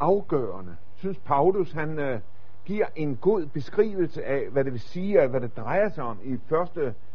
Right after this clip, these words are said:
Thessaloniker et fem, hvor han siger, "Vort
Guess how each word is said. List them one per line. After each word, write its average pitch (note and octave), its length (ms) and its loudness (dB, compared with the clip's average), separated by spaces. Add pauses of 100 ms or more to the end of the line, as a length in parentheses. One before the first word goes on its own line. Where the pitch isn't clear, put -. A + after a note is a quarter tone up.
(120)
Thessaloniker C3+ 840 0 (120)
et D#3+ 280 0 (200)
fem, E3+ 300 0 (380)
hvor D3 140 2
han C3 140 0
siger, C#3 460 -2 (400)
"Vort F3+ 340 8